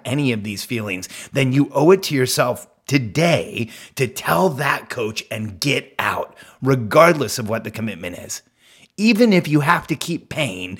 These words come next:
staying in a relationship like that, if you have to honor the contract, even though they aren't,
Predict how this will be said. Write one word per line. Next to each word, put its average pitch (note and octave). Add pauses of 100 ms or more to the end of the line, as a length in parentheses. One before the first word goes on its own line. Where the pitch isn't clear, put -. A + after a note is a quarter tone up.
(200)
staying F#3
in D3
a C3
relationship C#3+
like A#2+
that, B2+ (520)
if B2+
you D#3+
have F#3
to F3
honor D#3+
the D3+
contract, D3+
even C#3
though A#2+
they B2
aren't, D#3